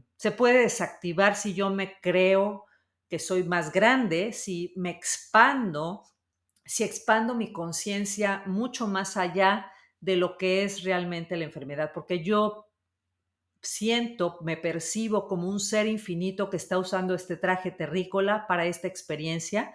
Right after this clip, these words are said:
pero la enfermedad es mucho más chica de lo que es este traje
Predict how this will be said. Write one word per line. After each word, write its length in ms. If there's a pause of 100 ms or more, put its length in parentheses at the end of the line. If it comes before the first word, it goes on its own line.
(460)
pero 220
la 80
enfermedad 880
es 180
mucho 400
más 340
chica 600 (320)
de 160
lo 160
que 80
es 100
este 220
traje 300